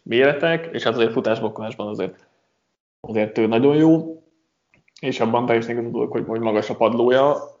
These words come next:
ö, de, de a, de a plafonja meg alacsony, és én nagyon tartok tőle, ö, pass protectionben, mert,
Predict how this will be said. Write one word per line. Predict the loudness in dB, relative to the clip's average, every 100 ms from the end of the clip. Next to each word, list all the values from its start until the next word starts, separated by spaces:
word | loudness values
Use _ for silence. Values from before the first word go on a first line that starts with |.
| _ _ -14
ö, | -10 -6 -4
de, | 0 0
de | 0 -2
a, | -2
de | -4
a | -8
plafonja | -6 -8 -6 -4
meg | 0
alacsony, | 2 0 -2
és | -2
én | -4
nagyon | -2 0 0 0
tartok | -2 0 -8
tőle, | -6 -4 -4 -6 _ _ _ _ _ _ _ _ -8
ö, | -2 2 2 0 -12 -14 -18 -8
pass | -2 -2
protectionben, | 0 -2 -2 -6 -8 -8 -6
mert, | -6 -6 -6 -8 _